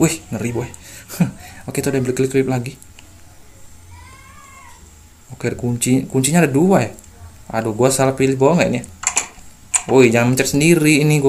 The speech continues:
kira yang mencet hantu kan. Astagfirullah.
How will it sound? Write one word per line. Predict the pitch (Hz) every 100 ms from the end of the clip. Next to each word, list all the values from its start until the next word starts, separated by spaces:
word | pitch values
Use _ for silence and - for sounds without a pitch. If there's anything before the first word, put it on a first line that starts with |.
| 139
kira | 143
yang | 147 143
mencet | 139
hantu | 131 135 143 - 131 127 123
kan. | 120 131 135 - - - - - -
Astagfirullah. | - - 95 92 90 90 92 104 101